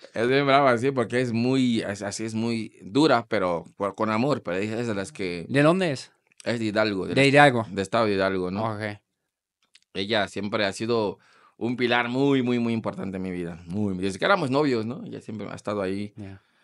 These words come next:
Speaker 1: siempre conmigo, pero sí es de un carácter muy, muy, muy fuerte.
Speaker 2: Órale, porque yo también, a ver, yo tengo una esposa que a veces es brava.
Speaker 1: <laughs>
Speaker 2: Es que es,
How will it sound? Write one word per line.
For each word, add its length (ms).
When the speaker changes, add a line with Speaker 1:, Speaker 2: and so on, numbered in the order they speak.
Speaker 1:
siempre 340
conmigo, 320
pero 180
sí 120
es 140
de 80
un 80
carácter 520
muy, 540
muy, 220
muy 220
fuerte. 460
Speaker 2:
Órale, 420
porque 200
yo 140
también, 260
a 140
ver, 180
yo 160
tengo 240
una 160
esposa 360
que 240
a 100
veces 280
es 160
brava. 540
Speaker 1:
<laughs> 1040
Speaker 2:
Es 80
que 200
es, 200